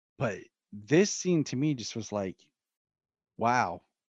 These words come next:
Like, I just completely forgot that this ever happened. So when she showed up and she did this,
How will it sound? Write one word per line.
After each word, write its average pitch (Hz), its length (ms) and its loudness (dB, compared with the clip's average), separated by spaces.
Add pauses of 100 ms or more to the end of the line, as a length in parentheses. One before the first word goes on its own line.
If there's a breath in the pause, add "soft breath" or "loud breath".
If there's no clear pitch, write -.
(420)
Like, 123 180 -4
I 151 100 8
just 156 180 2
completely 165 380 2
forgot 131 400 2
that - 80 -6
this 127 180 2
ever 120 200 6
happened. 117 440 -2
So 107 380 -4 (800 soft breath)
when 151 140 0
she 214 260 -2
showed 160 280 0
up 151 240 2
and 107 100 -4
she 156 220 -4
did 127 320 -4
this, 170 460 0